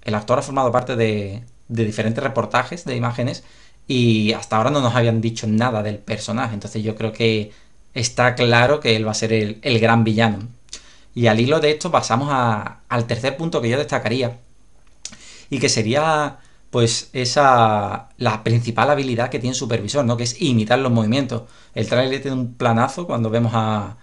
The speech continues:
a Taskmaster llenando una pantalla gigante y vemos a, al plano de la Viuda Negra en Iron Man dos.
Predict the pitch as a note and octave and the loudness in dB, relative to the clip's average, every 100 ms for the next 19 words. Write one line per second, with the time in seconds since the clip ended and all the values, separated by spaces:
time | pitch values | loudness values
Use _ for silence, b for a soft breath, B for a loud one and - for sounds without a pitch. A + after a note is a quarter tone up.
0 | b b A2+ A#2+ A#2+ A#2 A#2+ A#2 A2+ A#2+ | b b -2 2 4 2 0 0 0 2
1 | B2 A#2 A#2 A2+ B2 A#2 A2+ A2+ B2+ D3 | 0 0 0 0 2 2 2 2 0 0
2 | A#2 A2+ A2+ G#2+ G#2+ - - - A#2 G#2+ | 0 0 0 -2 -4 -6 -14 -4 0 0
3 | G#2+ A2 A2+ B2+ A#2 A#2 A#2 A2+ G#2+ A#2 | 0 0 2 2 2 2 4 2 2 2
4 | B2 A2+ C3 A2+ A2+ A#2 A2+ C3 A#2 G#2 | 2 2 2 0 0 0 0 0 0 0
5 | G2 C#3 C#3 - | 0 -2 -2 -8